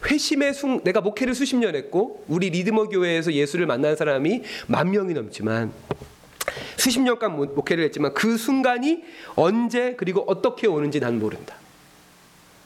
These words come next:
저는 그 얘기가 너무 위로가 됐습니다. 어-, 어느 순간에 회심이 오고 어떤 순간에 깨달음이 오고 어떤, 어-, 어떻게 해야지 그 사람이 예수를 만나게 하는지 나는 모른다.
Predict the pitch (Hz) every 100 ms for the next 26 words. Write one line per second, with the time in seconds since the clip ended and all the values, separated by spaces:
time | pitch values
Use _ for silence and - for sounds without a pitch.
0 | - - - - - - 202 226 247 160
1 | 127 135 175 135 110 - - - - -
2 | - 135 196 185 135 127 113 - - -
3 | - - - 240 - - - - - -
4 | - - - - - - 147 175 - -
5 | 165 208 302 320 285 285 277 262 269 285
6 | 254 233 208 185 160 165 262 262 254 240
7 | 233 262 277 277 254 226 160 170 156 143
8 | 226 - 196 - - - 330 - 277 277
9 | 262 262 220 226 220 170 170 208 196 131
10 | 170 175 190 185 180 160 139 254 269 -
11 | - - - 151 196 143 110